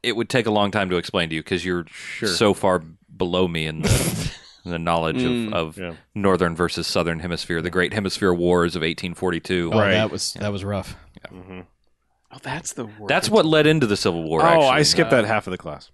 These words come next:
Speaker 1: Yeah.
Speaker 3: Okay. All right. So, yeah, Dolomite killed that guy.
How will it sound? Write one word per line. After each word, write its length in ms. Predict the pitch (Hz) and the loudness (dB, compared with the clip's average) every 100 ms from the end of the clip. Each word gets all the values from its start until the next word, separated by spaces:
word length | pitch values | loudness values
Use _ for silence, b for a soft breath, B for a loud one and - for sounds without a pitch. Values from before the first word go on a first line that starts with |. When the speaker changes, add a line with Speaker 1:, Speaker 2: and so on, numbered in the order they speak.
| _ | _
Speaker 1:
Yeah. 100 | - - _ - | -14 -14 _ -20
Speaker 3:
Okay. 180 | - - - - - B B B B B B _ _ _ _ _ B B B B B B | -20 -20 -20 -20 -20 B B B B B B _ _ _ _ _ B B B B B B
All 80 | 190 | 2
right. 240 | 113 90 - | 2 2 0
So, 360 | 180 160 156 - | 4 4 2 0
yeah, 280 | 151 113 90 - - | 0 2 0 -4 0
Dolomite 360 | 135 135 117 | 2 0 -2
killed 180 | 131 98 | -4 -4
that 140 | 90 | -6
guy. 200 | 76 82 | -8 -12